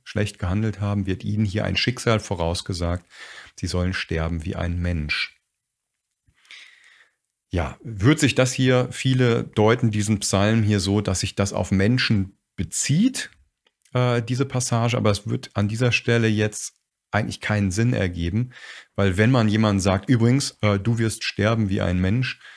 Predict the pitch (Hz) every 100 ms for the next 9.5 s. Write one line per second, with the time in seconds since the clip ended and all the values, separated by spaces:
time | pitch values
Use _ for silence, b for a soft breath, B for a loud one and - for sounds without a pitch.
0 | B B - 113 117 110 101 101 104 113
1 | - 92 98 - 104 - - - 76 82
2 | _ _ _ _ _ 104 117 98 95 98
3 | 98 95 90 87 92 85 92 95 82 82
4 | 85 - - 82 80 82 82 - 80 78
5 | 76 - - _ _ _ _ _ _ _
6 | _ B B B B 101 95 85 107 113
7 | 107 98 98 98 98 92 90 87 98 95
8 | 95 92 92 87 92 90 92 98 92 92
9 | 95 92 - 92